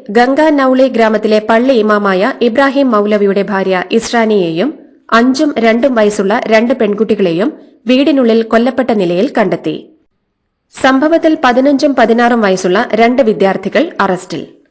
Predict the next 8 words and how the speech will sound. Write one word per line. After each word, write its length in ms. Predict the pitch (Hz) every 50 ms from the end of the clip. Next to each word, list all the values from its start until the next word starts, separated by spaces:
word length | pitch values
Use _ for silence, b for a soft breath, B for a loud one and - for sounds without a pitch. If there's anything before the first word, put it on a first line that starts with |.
| _ _ _ _ _ _ _ _ _ _ 233
മതപഠനത്തിന് 720 | 240 247 247 320 330 339 320 311 302 302 285 294 277 269
എത്താറുണ്ടായിരുന്ന 840 | 277 - 240 226 233 - 254 247 240 220 214 226 214 208 208 214 269
പള്ളിയിലെ 440 | 262 - 226 233 226 220 226 220 214
വിദ്യാർത്ഥികളായ 680 | 220 226 214 262 262 262 269 269 269 262 254 247 247
കുട്ടികൾക്ക് 640 | 233 240 196 185 202 190 185 170 156 - 190 247 - B B B B B B
അച്ചടക്കം 580 | 214 233 233 - 302 285 302 285 294 285 277 277
ഉറപ്പാക്കുന്നതിന്റെ 720 | 233 226 240 240 240 254 240 240 240 233 220 240 220 220 220
ഭാഗമായി 600 | 190 214 185 185 190 185 180 175 165 185 269 -